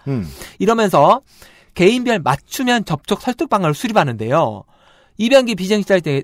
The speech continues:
Speaker 2: 대해서는 법원 행정처장이 직접 접촉해서 그 처장이 직접 접촉하죠.
Speaker 1: 음.
Speaker 2: 이 실장의 관심사안인 산케이 신문 서울지국장 사건의 외교적 해결을 위해서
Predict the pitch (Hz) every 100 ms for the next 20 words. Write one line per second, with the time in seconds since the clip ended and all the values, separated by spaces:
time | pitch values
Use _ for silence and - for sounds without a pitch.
0 | _ 139 156 165 127 147 208 _ 139 175
1 | 196 220 233 226 208 180 160 165 - -
2 | 220 - - - 165 156 190 123 87 _
3 | _ _ _ - 226 285 262 170 143 143
4 | - 160 131 120 156 240 135 107 76 -
5 | _ 208 233 262 220 208 - 170 220 202
6 | 175 175 269 262 277 233 220 202 202 240
7 | 233 226 170 165 - 180 170 170 180 175
8 | 135 139 202 190 175 175 143 135 143 180